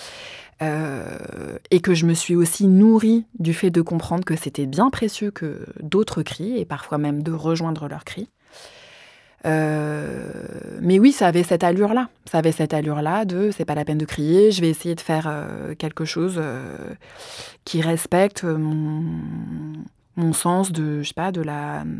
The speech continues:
de la douceur, euh, sans en faire quelque chose d'inoffensif ou de,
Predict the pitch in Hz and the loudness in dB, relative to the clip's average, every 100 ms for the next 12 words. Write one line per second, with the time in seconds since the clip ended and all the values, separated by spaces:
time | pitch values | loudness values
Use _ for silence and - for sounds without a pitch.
0 | 180 _ _ _ - _ _ _ _ _ | -12 _ _ _ -20 _ _ _ _ _
1 | - 165 151 147 151 - 156 165 180 180 | -6 -2 -2 -2 -4 0 2 2 0 -2
2 | 151 147 151 147 - - - - 170 - | -6 -8 -10 -12 -14 -16 -16 -10 -2 0
3 | 170 160 151 170 185 156 160 151 170 170 | 2 0 0 -2 0 -2 -2 -2 -2 -2
4 | 160 165 156 151 - 175 185 180 160 151 | 2 2 2 -2 -2 -4 -6 -6 -8 -8
5 | 147 139 117 120 120 | -8 -8 -10 -12 -14